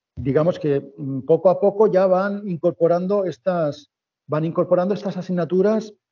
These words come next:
más especializadas en estos cuidados. Y, y sinceramente, eh, aquí en el ceu, en, en nuestra universidad y en otras universidades, la experiencia que estamos teniendo es muy positiva porque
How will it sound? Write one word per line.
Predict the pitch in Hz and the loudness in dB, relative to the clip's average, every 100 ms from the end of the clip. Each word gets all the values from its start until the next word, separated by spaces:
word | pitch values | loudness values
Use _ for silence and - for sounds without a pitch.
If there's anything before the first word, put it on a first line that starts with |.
| - | -6
más | 147 196 | -4 -2
especializadas | 180 185 190 175 - 185 202 | -2 -2 0 0 2 4 4
en | 165 160 | 2 -2
estos | 151 185 | -6 -6
cuidados. | 165 143 143 120 117 | -2 2 2 2 -2
Y, | 131 131 123 _ _ - | -4 -4 -6 _ _ -10
y | |
sinceramente, | 139 131 165 180 185 151 127 131 | -6 2 2 4 0 -2 -4 -4
eh, | 135 | -8
aquí | 139 - 165 | -8 -2 0
en | |
el | 165 | 0
ceu, | 165 185 196 226 220 - | 0 2 4 2 0 -8
en, | 151 147 | -6 -6
en | 139 160 | -6 -4
nuestra | 147 147 147 | -6 -4 -2
universidad | 143 143 143 143 170 214 220 _ _ _ _ | 2 2 2 0 0 0 -6 _ _ _ _
y | 139 | -6
en | 143 | -2
otras | 151 151 | -2 -2
universidades, | 160 160 156 156 170 202 | 0 -2 0 0 0 0
la | 165 | -2
experiencia | 139 147 151 170 | -2 -2 -2 -2
que | 170 | -4
estamos | 156 185 175 | -4 -4 -4
teniendo | 180 190 | -4 -2
es | 196 | -2
muy | 170 160 | -2 -4
positiva | 165 - 156 208 233 | -4 -6 -2 0 2
porque | 180 151 147 135 | 0 0 0 0